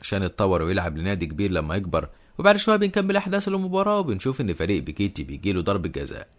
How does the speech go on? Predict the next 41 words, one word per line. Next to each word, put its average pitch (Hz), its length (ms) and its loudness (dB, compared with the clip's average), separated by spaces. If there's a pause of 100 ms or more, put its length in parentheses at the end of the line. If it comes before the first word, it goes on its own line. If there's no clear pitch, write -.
(400)
ده - 100 -6
بيرجعنا 85 480 0
لأول 92 280 4
مشهد 98 260 0
في - 100 -12
الفيلم، 101 320 -2
لما 190 220 0
كان 208 220 0
بكيتي 196 360 0
بيحكي - 300 -2
لنا 98 140 0
عن 65 140 -8
الحارس 95 420 0
اللي 65 140 -6
قدامه 87 340 0
ده 92 200 2
واللي 80 260 0
اسمه 92 220 -4
العنكبوت 85 480 -6
الأحمر، - 460 -8 (220)
واللي 69 140 -12
يعتبر 98 480 -2
أفضل 87 320 -2
حارس 101 320 -2
في - 60 -10
الدوري 92 320 0
كله. 90 360 -2 (640)
لكن 170 220 4
المرة 214 240 4
دي 202 140 4
وعلى 117 220 4
غير 90 180 0
العادة 92 360 2
بيقدر 90 340 2
بكيتي 85 400 -6
يسجل 87 360 -2
الهدف 90 380 -4
ويقود - 320 -6
فريقه 123 280 2
إنه 87 140 -2
يفوز، 87 440 0